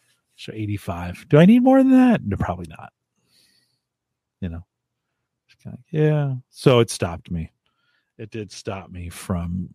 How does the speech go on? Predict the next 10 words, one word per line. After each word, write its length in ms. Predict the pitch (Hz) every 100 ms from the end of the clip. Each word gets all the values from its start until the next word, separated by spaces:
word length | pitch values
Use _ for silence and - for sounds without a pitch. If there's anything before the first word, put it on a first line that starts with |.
| -
um, 340 | 90 92 90 - _ - - -
the 120 | 135
other 180 | 147 160
thing 200 | 165 147
I 140 | 127
picked 300 | 110 131 -
up 200 | 127 120
on, 400 | - 117 110 107
you 140 | 117 120
know, 160 | 123